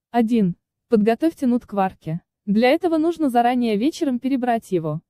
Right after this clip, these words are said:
промыть хорошо под проточной водой и залить чистой. Оставить на всю ночь. Три. Остудите немного горох.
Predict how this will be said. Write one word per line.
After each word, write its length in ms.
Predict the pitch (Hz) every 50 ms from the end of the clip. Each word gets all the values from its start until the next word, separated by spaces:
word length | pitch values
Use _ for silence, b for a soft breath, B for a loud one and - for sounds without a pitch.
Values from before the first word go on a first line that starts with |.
| _ _ _
промыть 340 | 226 220 226 247 294 339
хорошо 400 | - - 277 240 220 - - 277
под 160 | 269 - 220 -
проточной 520 | - 190 190 - 214 202 - - 208 190
водой 340 | 180 180 175 185 202 202 190
и 40 | 180
залить 320 | 180 180 180 185 190 -
чистой. 520 | - - - 175 - - - 160 143 147 - _ _ _ _
Оставить 480 | - 247 240 - - 339 370 392 381 -
на 100 | 320 294
всю 220 | - - 285 285
ночь. 420 | 240 226 190 175 175 - - - _ _ _ _ _ _ _
Три. 360 | - 247 254 247 240 240 247 - _ _ _ _ _
Остудите 520 | - 214 - - 277 247 277 339 - 339
немного 420 | 294 277 247 226 233 233 214 226 208
горох. 500 | 208 190 185 175 165 160 - - _